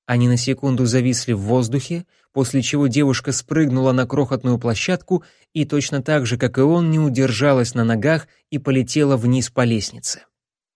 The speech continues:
Оказавшись внизу, они постарались как можно быстрее подняться на ноги. У Давида даже не было времени спросить у спутницы, все ли с ней в порядке.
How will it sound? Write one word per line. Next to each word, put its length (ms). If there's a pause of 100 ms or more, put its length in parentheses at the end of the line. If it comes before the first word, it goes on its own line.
(120)
Оказавшись 600
внизу, 440 (260)
они 240
постарались 600
как 180
можно 320
быстрее 460
подняться 580
на 220
ноги. 380 (340)
У 100
Давида 340
даже 260
не 180
было 200
времени 380
спросить 540
у 80
спутницы, 580
все 220
ли 100
с 120
ней 100
в 80
порядке. 600